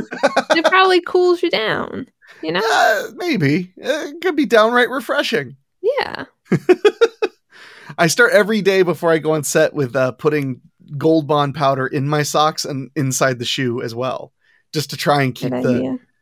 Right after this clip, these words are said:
Speaker 1: Yeah, and most times it's not too bad. Um, <laughs> oh, yeah. Keith would know. Keith just commented, said, "We need to build a bridge for that creek."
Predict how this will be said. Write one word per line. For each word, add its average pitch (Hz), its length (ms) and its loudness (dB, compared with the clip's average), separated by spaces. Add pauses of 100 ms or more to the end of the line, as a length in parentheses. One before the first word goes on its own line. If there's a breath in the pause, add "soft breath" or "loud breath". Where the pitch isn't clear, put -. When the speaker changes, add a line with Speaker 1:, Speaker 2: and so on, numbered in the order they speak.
(120)
Speaker 1:
Yeah, 131 320 0
and 226 200 -4
most 415 280 0
times 147 260 -2
it's 131 120 -10
not 123 180 -4
too 127 140 -10
bad. - 300 -8 (540)
Um, 135 300 2
<laughs> - 20 0
oh, 175 160 6
yeah. 160 320 2 (1400 loud breath)
Keith 220 280 0
would 175 180 0
know. 139 260 0 (240 loud breath)
Keith 180 220 0
just 175 200 -4
commented, 156 280 -2
said, 147 140 2
"We 147 80 -2
need 160 180 -4
to 147 80 0
build 139 220 2
a 127 40 -4
bridge 131 300 -2
for - 140 -2
that 117 200 -4
creek." 127 420 -4